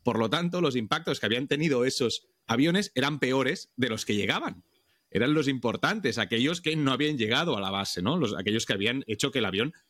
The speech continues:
se estrellara contra el suelo. Entonces, es un poco eso, un poco que mucha gente en redes sociales y en el offline,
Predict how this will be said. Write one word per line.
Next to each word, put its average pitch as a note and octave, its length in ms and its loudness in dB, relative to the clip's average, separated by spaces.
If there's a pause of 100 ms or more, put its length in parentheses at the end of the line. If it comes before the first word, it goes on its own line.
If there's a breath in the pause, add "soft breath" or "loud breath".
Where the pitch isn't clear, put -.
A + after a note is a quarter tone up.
(120 soft breath)
se - 120 0
estrellara A2+ 640 0
contra G2 260 -2
el F#2+ 80 2
suelo. F2+ 380 0 (220)
Entonces, B2 340 -2
es C3+ 100 2
un E3 120 4
poco C#3+ 280 2
eso, F3 240 0
un B2 180 0
poco D3+ 380 2 (200 soft breath)
que G#2+ 100 2
mucha D#3+ 380 2
gente F3 420 -2
en F#2+ 160 -4
redes G#2 240 0
sociales A#2+ 760 0
y G#2+ 180 2
en G2+ 120 2
el G2 140 4
offline, D3+ 500 0